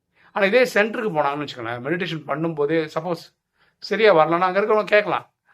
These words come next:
"நானும் பண்றேன், எனக்கு மெடிடேஷன் வர மாட்டேங்குது, எனக்கு தூக்கம் தான் வருது, மனசு அலைகள் ப-, அலைப்பாயுது, டிஸ்டர்ப்டா இருக்கு, என்னால ரொம்ப நேரம் பண்ண முடியல."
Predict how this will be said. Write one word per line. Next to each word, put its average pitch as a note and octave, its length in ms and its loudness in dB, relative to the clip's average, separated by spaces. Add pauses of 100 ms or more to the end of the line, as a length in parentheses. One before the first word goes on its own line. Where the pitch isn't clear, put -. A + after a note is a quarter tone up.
(200)
"நானும் E3 320 0
பண்றேன், B2+ 480 -2
எனக்கு C3 280 -4
மெடிடேஷன் B2+ 320 -6
வர A2 140 -6
மாட்டேங்குது, A2 520 -8
எனக்கு B2 220 -10
தூக்கம் D3 300 -6
தான் C3 140 -6
வருது, A2+ 360 -10
மனசு B2+ 420 -8
அலைகள் C3 320 -10
ப-, B2+ 140 -8
அலைப்பாயுது, B2 840 -6 (460)
டிஸ்டர்ப்டா C#3 440 6
இருக்கு, A#2+ 200 2
என்னால C3 220 -4
ரொம்ப D3+ 200 0
நேரம் C#3+ 300 0
பண்ண C#3+ 200 -6
முடியல." A#2+ 360 -4